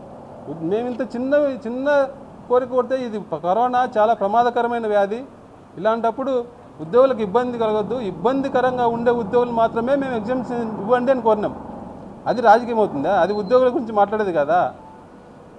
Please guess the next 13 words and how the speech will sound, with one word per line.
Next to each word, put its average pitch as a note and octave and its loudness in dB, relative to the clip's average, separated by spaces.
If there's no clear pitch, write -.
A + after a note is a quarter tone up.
ఎప్పుడైనా C4 2
ఒక F#3 0
రాజకీయ A#3 4
పార్టీ B3 2
ఉద్యోగులను B3+ 4
ఇంత A#3 -4
టార్గెట్ A3+ 2
చేసిన A3 -2
సందర్భం A3+ -4
ఉందా? G3+ -2
మీరు B3 -2
ఆ F#3+ 8
రోజు B3 6